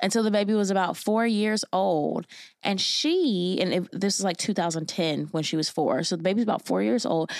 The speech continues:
And so she decides to go through the child support office, find where Dominique is. And so when they finally did reach out to Dominique,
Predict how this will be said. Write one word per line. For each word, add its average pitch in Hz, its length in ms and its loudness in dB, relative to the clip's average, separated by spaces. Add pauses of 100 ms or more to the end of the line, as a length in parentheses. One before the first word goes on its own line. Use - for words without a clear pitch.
(160)
And 202 80 -2
so 208 80 0
she 277 220 0
decides 247 320 0
to 214 60 -4
go 190 180 2 (120)
through 185 280 0
the 170 100 -2
child 226 320 0
support 185 320 -2
office, 139 640 -2 (140)
find 202 500 2
where 190 300 2
Dominique 185 600 0
is. 196 680 0 (120)
And 202 80 0
so 214 120 0
when 202 100 2
they 196 100 2
finally 233 340 2
did 240 440 2
reach 196 280 -2
out - 240 -4
to 208 100 0
Dominique, 160 720 -2